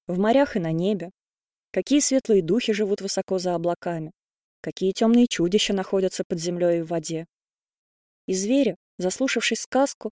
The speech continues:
покорно ложатся у её ног. И змеи смотрят на неё умилёнными глазками, и бурные волны стихают,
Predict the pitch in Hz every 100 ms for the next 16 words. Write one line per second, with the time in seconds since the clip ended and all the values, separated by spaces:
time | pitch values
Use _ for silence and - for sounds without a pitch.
0 | - 208 - 311 294 220 190 196 202 -
1 | 190 185 175 160 - _ _ _ _ _
2 | _ _ 160 160 208 254 226 208 208 208
3 | 190 180 180 180 175 175 175 170 170 170
4 | 170 165 - - 160 170 _ _ _ _
5 | - 175 226 226 226 175 226 233 208 -
6 | - 196 190